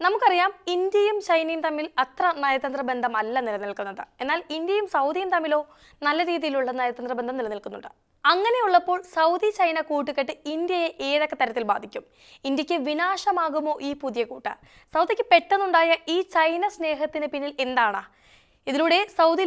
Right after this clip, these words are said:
ലക്ഷ്യം വെക്കുന്നത് എന്തൊക്കെയാണ്? ഇതിൽ ആർക്കൊക്കെയാണ് നേട്ടം,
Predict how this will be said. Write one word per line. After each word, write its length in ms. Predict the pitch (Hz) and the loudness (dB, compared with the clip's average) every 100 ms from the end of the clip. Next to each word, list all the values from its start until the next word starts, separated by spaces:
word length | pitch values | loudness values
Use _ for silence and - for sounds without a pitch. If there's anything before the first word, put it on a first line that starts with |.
| 302 | 2
ലക്ഷ്യം 380 | 302 - 403 381 | -2 -2 -4 -2
വെക്കുന്നത് 340 | 330 320 302 311 269 | -2 -2 -2 -2 -2
എന്തൊക്കെയാണ്? 580 | 262 277 277 247 208 247 339 | -2 -4 -2 0 0 0 -4
ഇതിൽ 120 | 269 262 285 | 0 2 2
ആർക്കൊക്കെയാണ് 580 | 349 370 - 285 269 262 247 | -2 -4 0 0 2 -2 -2
നേട്ടം, 360 | 240 247 - | -4 -2 -4